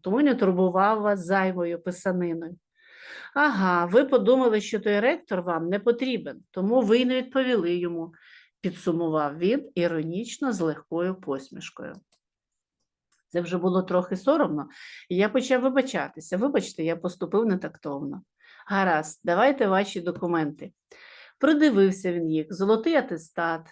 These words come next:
учасник війни. Таких тоді приймали поза всяким конкурсом.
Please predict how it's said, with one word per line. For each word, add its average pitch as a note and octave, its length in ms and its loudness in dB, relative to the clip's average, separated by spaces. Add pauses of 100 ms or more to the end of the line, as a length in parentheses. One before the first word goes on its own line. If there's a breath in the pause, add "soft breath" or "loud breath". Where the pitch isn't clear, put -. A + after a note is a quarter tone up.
(160)
учасник G#3+ 560 -2
війни. D#3+ 520 -2 (340 loud breath)
Таких D4+ 360 -2
тоді A3+ 220 2
приймали F#3+ 560 2
поза D#3 280 -6
всяким F3+ 480 -4
конкурсом. D#3+ 760 -6